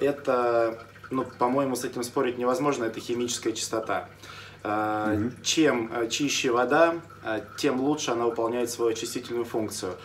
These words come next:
Speaker 1: У воды часто, ту, которую пьют, э,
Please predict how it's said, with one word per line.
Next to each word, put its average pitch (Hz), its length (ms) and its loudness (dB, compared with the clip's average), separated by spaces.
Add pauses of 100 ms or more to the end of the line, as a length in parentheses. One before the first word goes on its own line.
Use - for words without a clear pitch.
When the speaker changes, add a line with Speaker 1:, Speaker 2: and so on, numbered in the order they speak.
(320)
Speaker 1:
У 131 80 0
воды 135 420 6
часто, 123 480 2
ту, 139 220 0
которую 117 400 2
пьют, 170 400 2 (420)
э, - 120 -2